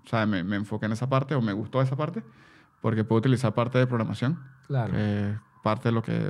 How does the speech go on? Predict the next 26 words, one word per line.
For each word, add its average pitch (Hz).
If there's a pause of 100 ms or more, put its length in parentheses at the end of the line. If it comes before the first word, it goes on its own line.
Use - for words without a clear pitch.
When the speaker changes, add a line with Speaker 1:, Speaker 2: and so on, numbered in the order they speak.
(100)
Speaker 1:
o 110
bueno, 104
Speaker 2:
Suma 165
Speaker 1:
gran 104
parte 123
de 117
lo 113
que 107
he 110
hecho 120
Speaker 2:
a 131
esta 127
Speaker 1:
en 127
Speaker 2:
bolsa 131
de 131
conocimiento 117
Speaker 1:
Claro. 113
Speaker 2:
que 120
trae. 101 (360)
Speaker 1:
Entonces, 110
nada, 160
y 139
básicamente 131
comencé 110
con 123
eso. 196